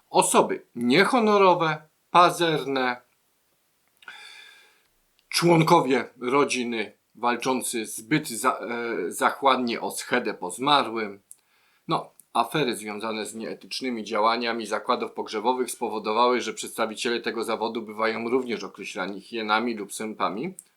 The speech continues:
Tylko że moim zdaniem jest to krzywdzące dla branży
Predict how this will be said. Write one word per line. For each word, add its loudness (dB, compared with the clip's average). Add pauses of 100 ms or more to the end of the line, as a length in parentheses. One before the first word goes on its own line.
(1160)
Tylko -10
że -8 (200)
moim -4
zdaniem -8
jest -10
to -8
krzywdzące -8
dla 0
branży -6